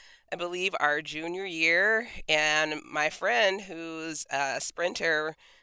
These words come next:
was like, "Let's run," and I said, "Okay," and that was my first time ever running. We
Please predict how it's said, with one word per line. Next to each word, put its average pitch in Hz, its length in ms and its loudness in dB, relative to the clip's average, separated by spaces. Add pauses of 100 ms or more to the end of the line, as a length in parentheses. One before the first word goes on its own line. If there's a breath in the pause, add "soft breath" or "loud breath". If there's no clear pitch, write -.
(140)
was - 240 2
like, 135 260 -4
"Let's 143 260 -4
run," 214 380 4
and 143 120 2
I 147 60 -2
said, 156 240 -2
"Okay," 190 540 4
and 156 120 -4
that 160 120 2
was 165 140 -8
my 160 120 0
first 160 260 -4
time 165 180 0
ever 151 220 -4
running. 143 500 0 (400)
We 175 280 0